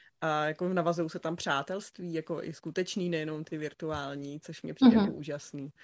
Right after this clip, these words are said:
Speaker 1: Dokonce jedna z mých klientek, vlastně uč-, naučila jsem jí šít panenky a ona se do toho úplně vrhla prostě nadšeně. A pak mi třeba vždycky psala: „Jsem nakažlivější než covid“,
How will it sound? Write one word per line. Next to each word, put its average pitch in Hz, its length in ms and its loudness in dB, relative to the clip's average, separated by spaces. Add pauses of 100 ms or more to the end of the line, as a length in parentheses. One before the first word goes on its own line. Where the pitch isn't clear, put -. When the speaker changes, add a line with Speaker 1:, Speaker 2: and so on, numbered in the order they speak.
(420)
Speaker 1:
Dokonce 175 380 0
jedna 175 480 0 (360)
z 165 140 -4
mých 175 320 -4
klientek, 202 680 -4
vlastně 175 380 -4
uč-, - 320 -14 (300)
naučila 160 400 -2
jsem 170 180 -6
jí 165 60 -6
šít 185 200 -12
panenky 165 600 -2
a 156 180 -2 (100)
ona 156 240 -4
se 165 140 -8
do 151 80 -8
toho 180 160 -2
úplně 175 440 0 (280)
vrhla 175 600 2
prostě 170 400 -2
nadšeně. 180 840 -2 (560)
A 160 60 -4
pak 156 240 -2
mi 160 120 -2
třeba 156 200 -6
vždycky 156 180 -6
psala: 165 180 -4
„Jsem 180 260 -2
nakažlivější 175 760 -2
než 185 320 -4
covid“, 170 460 2